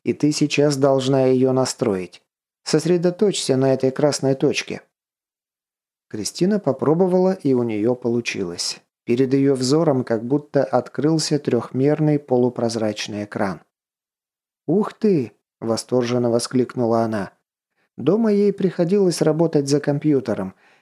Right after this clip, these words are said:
и она по достоинству оценила свои новые возможности. «Я смотрю, у тебя все получилось. Сейчас я провожу тебя в комнату отдыха,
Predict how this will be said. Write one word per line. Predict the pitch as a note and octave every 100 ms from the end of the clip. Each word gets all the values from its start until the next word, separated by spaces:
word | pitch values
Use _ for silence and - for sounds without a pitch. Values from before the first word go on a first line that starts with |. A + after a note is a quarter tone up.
| _
и | A#2+
она | B2 B2
по | A#2+ B2
достоинству | A#2+ - C#3+ C#3+ C#3 - B2
оценила | A#2+ - A#2+ C3 C#3+
свои | C3+ - B2 A#2+
новые | A2+ G#2 G2+ G#2
возможности. | G#2+ A2 A2 F2+ - C3 - G#2 - _ _ _ _ _ _ _ _ _ _ _ _ _ _ _ _ _ _ _
«Я | - C#3 G#3
смотрю, | - G#3 F#3+ G3+
у | F#3+
тебя | F#3+ F3+ F#3
все | F3 G3 F3
получилось. | F3 E3+ E3 A3 D3+ E2 - - -
Сейчас | - B2 C#3 C#3+ C#3
я | C#3 C#3
провожу | C#3 C3+ C#3+ D3
тебя | C#3+ C#3 C#3
в | -
комнату | D3+ C#3+ C3+ - C3
отдыха, | F#3+ F3+ A#2+ G2+ G#2 F#2